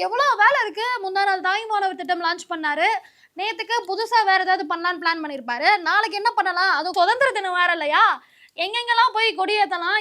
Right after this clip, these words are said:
யார் யாருக்கு எவ்வளவு முட்டாய் கொடுக்கலான்ட்டு எவ்வளவு பிளானிங் பண்ண வேண்டிய வேலை இருக்கு. அதை விட்டுட்டு உங்களை சந்திச்சு உங்க குறைகளை தீர்க்கறது எங்க அப்பாவோட வேலை? What is this nonsense? போங்க. அது மட்டும் இல்லாம இன்னைக்கு கூலி படம் வேற ரிலீஸ் ஆயிருக்கு. அதுவும் யாரு? எங்க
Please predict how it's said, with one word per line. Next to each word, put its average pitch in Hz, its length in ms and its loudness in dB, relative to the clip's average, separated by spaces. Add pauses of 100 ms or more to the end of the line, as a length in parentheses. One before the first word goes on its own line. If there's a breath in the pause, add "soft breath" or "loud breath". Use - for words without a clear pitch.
யார் 370 240 2
யாருக்கு 392 240 -2
எவ்வளவு 392 240 -2
முட்டாய் 403 280 4
கொடுக்கலான்ட்டு 339 440 -2 (160)
எவ்வளவு 453 300 0
பிளானிங் 466 360 0
பண்ண 403 180 -2
வேண்டிய 311 240 -6
வேலை 349 200 4
இருக்கு. 294 240 -6 (500 loud breath)
அதை 453 160 4
விட்டுட்டு 403 320 -2
உங்களை 415 260 4
சந்திச்சு 415 320 -6
உங்க 370 200 0
குறைகளை 453 380 0
தீர்க்கறது 453 360 -2
எங்க 415 160 -2
அப்பாவோட 508 280 2 (100)
வேலை? 554 160 6 (520)
What 605 240 6
is - 140 -2
this 415 180 -6
nonsense? 403 400 -6 (280)
போங்க. 539 200 2 (720 soft breath)
அது 440 180 0
மட்டும் 480 260 -2
இல்லாம 403 340 0 (400)
இன்னைக்கு 440 260 -4 (120)
கூலி 494 200 0 (100)
படம் 415 240 2
வேற 403 100 2 (100)
ரிலீஸ் 381 300 -4
ஆயிருக்கு. 285 360 -2 (680)
அதுவும் 403 340 -6
யாரு? 415 240 4 (540)
எங்க 302 120 -2